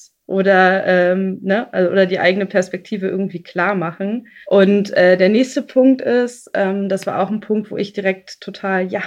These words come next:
war, weil ich komme aus Ostdeutschland und es gab letztes, letztes Jahr, dieses Jahr, glaub ich, sogar eine Statistik, wie viele überregionale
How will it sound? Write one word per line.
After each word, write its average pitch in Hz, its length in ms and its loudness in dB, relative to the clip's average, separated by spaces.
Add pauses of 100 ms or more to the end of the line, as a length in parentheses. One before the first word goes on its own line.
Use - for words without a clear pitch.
(120)
war, 208 320 -6 (400)
weil 190 160 2
ich 196 100 -4
komme 220 200 0
aus 208 140 -6
Ostdeutschland 240 1040 -6 (200)
und 202 680 -4 (300)
es 185 320 -12
gab 214 220 0
letztes, 208 400 -2
letztes 214 340 -4
Jahr, 208 340 -2
dieses 254 300 -10
Jahr, 262 100 0
glaub 240 160 -2
ich, 226 80 -12
sogar 214 200 -2
eine 220 120 0
Statistik, 220 580 -4
wie 214 100 -6
viele 202 180 -8
überregionale 196 880 -2